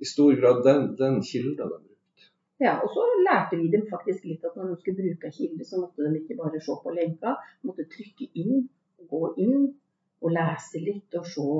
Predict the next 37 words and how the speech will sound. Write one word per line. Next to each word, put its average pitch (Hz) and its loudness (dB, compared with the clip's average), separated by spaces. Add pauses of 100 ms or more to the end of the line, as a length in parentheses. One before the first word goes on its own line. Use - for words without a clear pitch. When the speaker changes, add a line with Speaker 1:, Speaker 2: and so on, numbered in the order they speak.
(760)
Speaker 2:
bruke 170 0
litt - -2
tid 165 -4
på 196 0
det 185 4
også. 285 8 (300)
Speaker 1:
Mm. 127 -16 (720)
Speaker 2:
Så 285 -8
det 175 0
var 202 0
også 156 4
nyttig, 226 -4
og 262 0
det 196 0
gjorde 208 2
vi 254 2
sammen, 170 -4
og 180 -4
det 170 -6
ba 147 -4 (120)
dem 165 -4
om 170 -4
å, 165 -2 (460)
mm, 294 0
få, - -6 (640)
få 247 8 (220)
lære 180 4
litt - -4 (140)
om 190 0
det, 175 0
hvordan 170 -4
de 165 -8
skulle 175 -4
dra 180 2
ut 151 2 (120)
ting. 175 -2
Og 135 -4